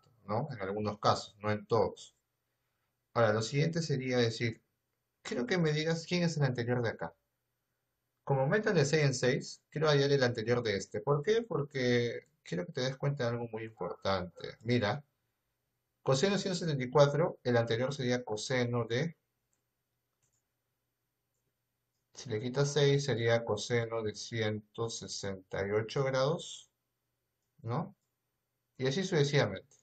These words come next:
Ahora, ¿por qué hago esto? Porque mira, me estoy dando cuenta que los que están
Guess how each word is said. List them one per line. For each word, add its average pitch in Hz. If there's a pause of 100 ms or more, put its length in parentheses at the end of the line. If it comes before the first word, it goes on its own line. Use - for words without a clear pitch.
(160)
Ahora, 101
¿por -
qué -
hago -
esto? -
Porque 143
mira, 123
me 143
estoy 220
dando 233
cuenta 175
que 135
los 110
que 120
están 175